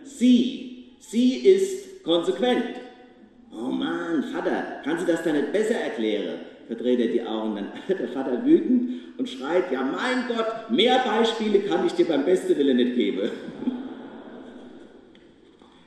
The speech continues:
Find ich irre. Und vielleicht wäre das ja mit Pfingsten ähnlich. Bricht sich der Vater einen ab, wenn er es erklären soll. Aber eigentlich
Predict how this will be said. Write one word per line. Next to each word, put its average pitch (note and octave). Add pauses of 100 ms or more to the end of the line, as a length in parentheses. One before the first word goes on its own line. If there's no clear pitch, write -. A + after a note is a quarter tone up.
(140)
Find C#3+
ich -
irre. - (400)
Und D3
vielleicht D#3+
wäre F3+
das F#3
ja E3
mit D#3
Pfingsten E3
ähnlich. - (560)
Bricht -
sich D#3+
der B2+
Vater C3+
einen B2
ab, B2
wenn C#3
er C3+
es C3+
erklären B2
soll. - (960)
Aber B2
eigentlich B3